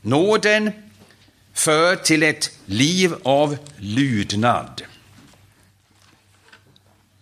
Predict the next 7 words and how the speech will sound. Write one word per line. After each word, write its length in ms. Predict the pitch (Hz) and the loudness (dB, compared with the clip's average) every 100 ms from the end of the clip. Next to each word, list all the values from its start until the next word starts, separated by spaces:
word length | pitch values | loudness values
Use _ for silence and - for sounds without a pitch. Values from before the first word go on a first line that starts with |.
| _ _ - - - _ - - - _ - _ _ _ _ _ _ _ _ _ _ | _ _ -10 -10 -20 _ -18 -18 -20 _ -20 _ _ _ _ _ _ _ _ _ _
Paulus 400 | 143 190 233 226 | -2 -2 -2 -6
säger 380 | 202 202 190 185 | -6 -6 -4 -2
i 200 | 160 - - _ - _ _ _ _ - | -4 -6 -16 _ -20 _ _ _ _ -10
Titusbrevet: 1300 | - 202 190 - 165 160 117 160 226 202 127 170 - | -2 0 0 0 -2 -2 0 0 0 0 0 0 -2
"Nåden 960 | 127 135 165 214 226 196 190 196 220 226 - - - - - _ _ _ _ _ _ _ _ _ | 0 2 2 2 0 2 0 2 0 -2 -4 -20 -20 -20 -20 _ _ _ _ _ _ _ _ _
fostrar 1040 | - - - 226 - - - 214 240 254 196 | -14 -6 -2 0 2 0 0 0 2 4 4
oss 600 | 110 - - - - | 2 0 -6 -6 -10